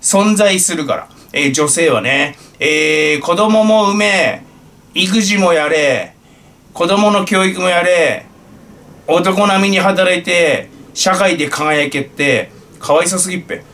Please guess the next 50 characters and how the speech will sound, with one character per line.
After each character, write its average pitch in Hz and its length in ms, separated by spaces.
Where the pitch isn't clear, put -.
そ - 180
ん 156 120
な 160 100
ね、 160 80
あ 110 160
の 87 100
ー、 90 360
要 165 320
求、 170 460
す - 220
げ 160 220
え - 20
出 131 120
し - 160
た 101 140
ら、 110 380
え 127 1000
ー、 - 40
男 269 340
の 285 120
賃 269 240
金 196 160
高 170 240
く 165 80
な 151 80
い 135 120
と 135 280
ダ 151 160
メ 175 80
で 185 100
す。 - 300
子 170 160
供 196 240
増 160 140
え 165 100
ま 160 120
せ 156 120
ん。 - 100
な 190 160
の 208 160
で、 160 360
女 175 200
性 254 280
が、 226 360
「は - 140
い、 - 140
は - 160
い、 269 160
は - 120
い、 220 200